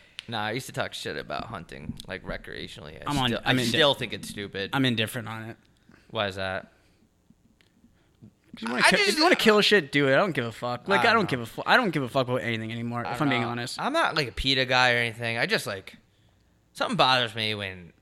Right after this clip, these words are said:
Speaker 1: a guy is sitting there with a rifle and he's looking, like, at an unsuspecting calf and he just fucking kills it. It's just like, come on, man. Like,
Speaker 2: I
Speaker 1: why don't you go to a bar and just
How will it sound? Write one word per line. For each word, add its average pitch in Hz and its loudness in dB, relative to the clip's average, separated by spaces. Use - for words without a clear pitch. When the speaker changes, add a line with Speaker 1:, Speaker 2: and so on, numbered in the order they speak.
Speaker 1:
a 110 -16
guy 113 4
is 98 -6
sitting - -8
there 110 -4
with 104 -6
a 98 -8
rifle 104 -4
and 98 -8
he's 101 -10
looking, 107 -6
like, 101 -8
at 107 -8
an 101 -10
unsuspecting 107 -8
calf 98 -4
and 104 -12
he 98 -14
just 101 -10
fucking 98 -8
kills 104 -8
it. 101 -12
It's 101 -14
just 110 -8
like, 104 -8
come 113 -10
on, 92 -12
man. 98 -12
Like, 147 2
Speaker 2:
I 156 8
Speaker 1:
why 185 6
don't 247 -2
you 233 -6
go 196 4
to 151 0
a 123 -4
bar 110 0
and 101 -8
just 101 -14